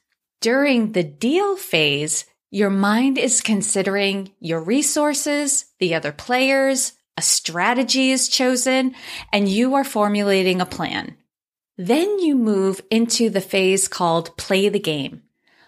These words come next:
Obviously, this is the phase of movement and action. Then the game comes to a close and you're now in the toss-in phase. During this phase, you are absorbing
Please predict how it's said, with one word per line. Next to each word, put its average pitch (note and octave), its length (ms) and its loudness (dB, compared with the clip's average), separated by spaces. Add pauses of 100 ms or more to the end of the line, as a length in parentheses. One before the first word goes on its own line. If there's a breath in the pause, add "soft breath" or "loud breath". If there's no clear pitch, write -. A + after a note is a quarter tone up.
(140 soft breath)
Obviously, A#3 640 0
this A3 300 0
is A3+ 160 2
the G#3 80 0
phase F3+ 380 2
of D#3 160 -6
movement A#3 560 0
and G3 180 -2
action. - 600 -2 (520 soft breath)
Then A3+ 300 2
the F4+ 100 2
game G3 400 0
comes G3+ 440 -2
to B3 120 2
a C4+ 80 0
close F3+ 640 0 (160)
and G3 180 2
you're F3+ 160 2
now F#3+ 520 2
in F#3+ 320 -2
the F#3 100 0
toss-in F3 580 -2
phase. - 560 -2 (500 soft breath)
During G#3 460 2
this C#4+ 260 0
phase, D3+ 480 -2 (240 loud breath)
you G#3 300 0
are F3+ 240 2
absorbing E3 960 0